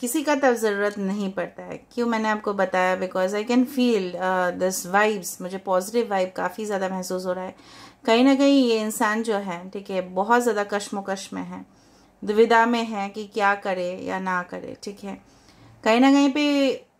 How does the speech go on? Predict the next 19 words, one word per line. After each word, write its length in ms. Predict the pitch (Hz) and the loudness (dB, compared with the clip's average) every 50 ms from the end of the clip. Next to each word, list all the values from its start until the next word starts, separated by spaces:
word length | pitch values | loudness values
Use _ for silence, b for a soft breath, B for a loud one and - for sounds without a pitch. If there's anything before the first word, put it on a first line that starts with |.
| _ _ - | _ _ -8
इन्होंने 420 | 214 214 226 233 240 240 240 233 214 | -4 -4 0 0 2 2 2 2 0
अपने 240 | 202 202 - 226 220 | -2 -2 -2 -2 2
आप 240 | 208 202 202 202 - | 4 4 4 2 0
को 100 | - 233 | -2 -2
बहुत 580 | 220 196 190 196 196 208 233 233 240 233 - _ - - _ _ - | -2 0 -2 -4 0 4 4 4 4 2 -4 _ -20 -20 _ _ -14
ज़्यादा 540 | 190 180 190 196 202 190 185 185 190 208 208 202 208 | -12 -10 -4 2 4 4 4 4 4 2 0 0 0
ही 280 | - 226 220 196 - - b b b b b b b b b b b b b | -4 -10 -10 -10 -12 -16 b b b b b b b b b b b b b
आपसे 360 | - 214 220 220 - - 269 | 0 0 0 2 2 0 0
दूर 280 | 247 202 233 233 247 226 | 0 2 2 0 0 0
जाने 280 | 220 233 214 208 214 208 | 0 0 0 0 -2 -6
की 140 | 202 220 214 | -8 -10 -12
कोशिश 460 | - - 208 208 202 220 226 220 - - - | -8 -4 -4 -4 -2 -2 -4 -4 -4 -6 -4
किया 240 | 208 202 185 180 | -2 0 0 0
है, 220 | 185 185 190 196 202 196 190 190 | 0 -2 -4 -6 -8 -6 0 2
but 280 | 196 196 190 190 - - - - 202 196 | 2 2 2 0 -12 -16 -16 -14 -8 -4
definitely 580 | 196 202 202 226 226 226 220 214 208 214 214 196 196 | -4 -4 -2 -2 -2 -4 -4 -4 -6 -8 -6 -2 0
there 120 | 190 185 180 | 0 2 2
was 120 | 180 190 196 | 2 0 0
a 60 | 196 | -4